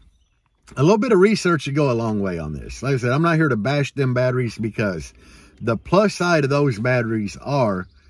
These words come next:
they tell you where they charge at. A lot of times you don't know what cell chemistry is in that battery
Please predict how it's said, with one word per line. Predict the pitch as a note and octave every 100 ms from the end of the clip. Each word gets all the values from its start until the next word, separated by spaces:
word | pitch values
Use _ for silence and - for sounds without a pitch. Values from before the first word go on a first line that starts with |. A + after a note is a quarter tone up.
| _ _ _ _ _ -
they | B2 C3+
tell | D3 B2+
you | A#2+ A#2+
where | G#2+ G#2
they | G#2
charge | - F2+ D#2+ C#2+
at. | C#2+ -
A | G2
lot | C#3+
of | D#3+
times | F3 E3 C3
you | D3 F3+
don't | F#3 D3+
know | D#3 D#3+
what | C#3+ B2 D#3 -
cell | - E3 D#3
chemistry | C#3+ D3+ C#3+ B2+ C#3 B2+
is | A2 A#2+
in | A2+
that | A2+ F#2+
battery | E2+ E3+ E3+ A#2 G#2+ G#2